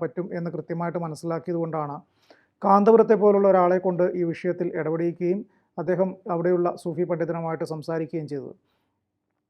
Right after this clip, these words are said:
സൂഫി പണ്ഡിതൻ സംസാരിച്ചതിൻ്റെ തൊട്ടു പിന്നാലെ തന്നെ ഈ വിഷയത്തിൽ ഒരു കൃത്യമായിട്ട് ഒരു, ഒരു റിസൾട്ട് വരികയും ചെയ്തു. അതായത് നിമിഷപ്രിയയുടെ വധശിക്ഷ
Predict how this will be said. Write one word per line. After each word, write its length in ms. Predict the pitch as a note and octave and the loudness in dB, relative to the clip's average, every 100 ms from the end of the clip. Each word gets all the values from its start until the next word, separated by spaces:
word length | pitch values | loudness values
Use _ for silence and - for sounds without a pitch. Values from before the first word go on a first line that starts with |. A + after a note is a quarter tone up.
| _ - | _ -2
സൂഫി 220 | F3+ F#3+ | 2 4
പണ്ഡിതൻ 280 | F#3+ F#3 F#3 F#3 | 4 2 0 -2
സംസാരിച്ചതിൻ്റെ 720 | E3+ D3 F3+ F3+ F#3 F3 F3+ F#3 - | -8 -2 -2 -2 -2 -2 0 -2 -4
തൊട്ടു 200 | E3 G3+ F#3 | -6 -4 -2
പിന്നാലെ 340 | E3+ E3+ F3 E3+ | -2 -2 -2 -2
തന്നെ 200 | D#3 D#3 - _ F3 | -4 -10 -12 _ -8
ഈ 20 | F3 | -4
വിഷയത്തിൽ 380 | F3 G3 F#3 F3 F3+ - E3 | -4 -4 -4 -4 -6 -8 -6
ഒരു 100 | F3 F3+ | -4 -4
കൃത്യമായിട്ട് 640 | F#3+ - G3+ F#3+ F3 F3 F3 E3+ | -6 -2 0 0 -2 -4 -4 -2
ഒരു, 140 | E3+ E3+ _ - E3 | -4 -4 _ -10 -6
ഒരു 140 | E3+ E3+ | -4 -4
റിസൾട്ട് 340 | E3+ F#3+ F#3 F#3+ | -2 -2 0 0
വരികയും 300 | D#3+ D3+ E3 D3+ | 0 -2 -6 -6
ചെയ്തു. 120 | D3+ D3 | -8 -2
അതായത് 260 | F3+ E3+ F3+ _ _ _ _ _ _ - F#3 | -2 -2 -6 _ _ _ _ _ _ -4 2
നിമിഷപ്രിയയുടെ 720 | G3+ A#3 A#3+ A#3+ G#3 G3 G3 G3+ - - E3 | 4 4 4 6 8 8 6 4 -2 -10 -4
വധശിക്ഷ 440 | E3+ F3+ G#3+ - | -2 -2 -4 0